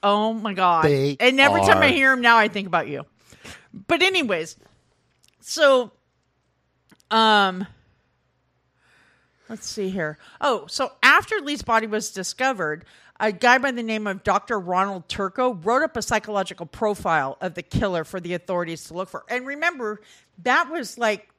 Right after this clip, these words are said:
Speaker 1: in the infancy of profiling.
Speaker 2: Right.
Speaker 1: Okay? He,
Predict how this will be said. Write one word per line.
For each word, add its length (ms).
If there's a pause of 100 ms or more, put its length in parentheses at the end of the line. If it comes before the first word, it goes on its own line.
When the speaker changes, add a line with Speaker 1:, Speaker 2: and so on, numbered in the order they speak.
Speaker 1:
in 240
the 280 (360)
infancy 680
of 160
profiling. 560 (160)
Speaker 2:
Right. 300 (240)
Speaker 1:
Okay? 420 (580)
He, 320